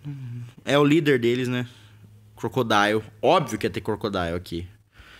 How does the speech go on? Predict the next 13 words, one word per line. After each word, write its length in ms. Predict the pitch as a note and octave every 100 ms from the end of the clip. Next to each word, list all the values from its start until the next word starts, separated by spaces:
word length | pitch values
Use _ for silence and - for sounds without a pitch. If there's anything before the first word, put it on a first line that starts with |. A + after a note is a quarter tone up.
| - - _ _ _ _ _ _
Eu 80 | A2+
vou 60 | A2
tomar 160 | C3+
uma 160 | C#3 E3+
surra, 320 | - F#3 F3+
mano, 220 | C#3 A2
porque 120 | G#2+
o 40 | B2
meu 100 | B2
Crocodile 400 | C3 C#3 B2+ C3+
tá 80 | C#3+
debilitado. 680 | C#3 C#3+ D#3 C3+ B2+ A2+ A#2+ - - - _ _ _ _ _ _ _ _ _ _ _ _ _ _ _ _ _ _ _ _ _ _ _ _ _ _ _ _ _ _ _ _ _ _ -
Morri. 300 | A2 G#2